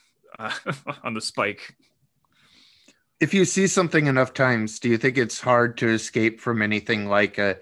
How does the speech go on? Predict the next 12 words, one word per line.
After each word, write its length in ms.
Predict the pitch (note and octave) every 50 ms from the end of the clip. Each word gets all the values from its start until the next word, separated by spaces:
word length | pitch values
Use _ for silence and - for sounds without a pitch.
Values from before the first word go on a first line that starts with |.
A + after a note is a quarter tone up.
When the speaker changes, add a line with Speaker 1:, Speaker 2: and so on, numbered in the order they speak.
| _ _ - - _ _ _ _ _
Speaker 2:
as 260 | - A#2+ A#2 G#2+ - -
we 100 | A#2+ A2+
would 160 | G#2+ G2+ -
call 240 | - A2+ A2 G#2+ G#2
it, 180 | G#2 - - -
an 380 | - A2 G#2 G2+ G2+ G2+ G2 F#2 -
Iron 320 | A#2 A#2+ A#2+ A2+ A2+ G#2+ G#2+
Lady 260 | G#2+ A2 G#2+ G#2+ G#2+
territory 640 | - - A2 G#2+ G#2 G2+ - - A2 G#2+ A2 A#2 A#2
where, 360 | A2 G#2 G2 G2 F#2+ F#2+ -
uh, 100 | G#2 G2+
you, 320 | G#2 G#2 G#2 G#2 G#2 G2+